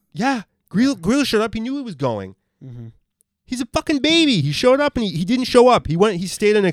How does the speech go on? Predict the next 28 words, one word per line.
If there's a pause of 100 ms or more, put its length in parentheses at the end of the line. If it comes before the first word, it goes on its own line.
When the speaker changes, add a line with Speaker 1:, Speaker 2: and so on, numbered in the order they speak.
Speaker 1:
extended
Speaker 2:
is
why
Speaker 1:
holiday.
Speaker 2:
he
can't
stay,
'cause
you're
representing
Spurs
fans.
Speaker 1:
He's
Speaker 2:
You
Speaker 1:
a
Speaker 2:
guys
Speaker 1:
fu-,
Speaker 2:
are
Speaker 1:
he's
Speaker 2:
so
Speaker 1:
a
bi-
Speaker 2:
angry
already. (720)
Speaker 1:
Jarrett, (840)
the
man
makes